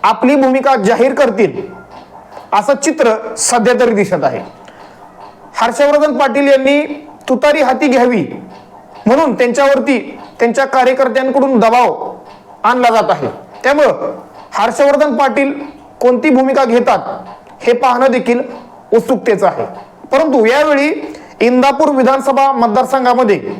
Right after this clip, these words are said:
महायुतीचे उमेदवार आणि अजित पवार गटाचे उमेदवार दत्तामामा भरणे यांच्यासमोर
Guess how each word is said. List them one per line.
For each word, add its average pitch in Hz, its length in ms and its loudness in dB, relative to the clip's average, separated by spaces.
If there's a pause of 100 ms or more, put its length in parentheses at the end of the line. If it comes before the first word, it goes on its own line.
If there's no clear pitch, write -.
(1040)
महायुतीचे 233 580 2
उमेदवार 247 460 2 (440)
आणि 220 180 2
अजित 233 280 0
पवार 277 560 0 (320)
गटाचे 233 320 0
उमेदवार 247 500 2 (680)
दत्तामामा 277 680 2
भरणे 226 580 2
यांच्यासमोर 226 880 0